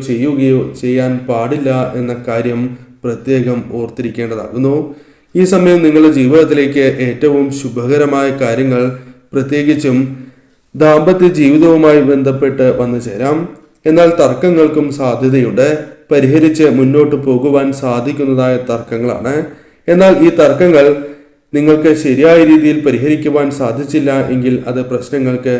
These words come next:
സാധ്യത കൂടുതലാകുന്നു. ധനപരമായി അല്പം പ്രശ്നങ്ങൾ വന്നു ചേരാം. സാമ്പത്തിക കാര്യങ്ങളിൽ സംതൃപ്തിക്കുറവ് വന്നു ചേരാം.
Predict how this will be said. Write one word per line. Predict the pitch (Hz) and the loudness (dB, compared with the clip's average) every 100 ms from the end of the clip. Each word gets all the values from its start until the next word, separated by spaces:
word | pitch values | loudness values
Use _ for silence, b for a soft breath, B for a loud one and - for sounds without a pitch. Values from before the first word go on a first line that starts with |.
| 117 | -6
സാധ്യത | 127 113 113 135 127 123 123 | -8 -8 -4 -4 -2 -6 -6
കൂടുതലാകുന്നു. | 120 113 113 101 123 139 156 147 B B B _ | -8 -6 -8 -8 -4 -2 -2 -6 B B B _
ധനപരമായി | 147 143 139 143 139 139 | 0 0 0 0 0 0
അല്പം | 131 127 127 131 127 | -2 -4 -4 -4 -4
പ്രശ്നങ്ങൾ | 123 143 131 127 120 | -6 -6 -4 -4 -4
വന്നു | 123 117 | -6 -8
ചേരാം. | 101 110 143 156 B B _ - | -8 -6 -4 -6 B B _ 0
സാമ്പത്തിക | 151 143 139 143 139 | 2 2 0 0 2
കാര്യങ്ങളിൽ | 127 139 143 139 131 | 2 2 0 0 0
സംതൃപ്തിക്കുറവ് | 135 113 143 143 143 131 143 131 123 120 127 - - 117 | -4 -4 -4 -4 -6 -6 -4 -2 0 -2 -4 -12 -14 -8
വന്നു | 120 120 110 | -6 -6 -6
ചേരാം. | 104 143 | -4 -4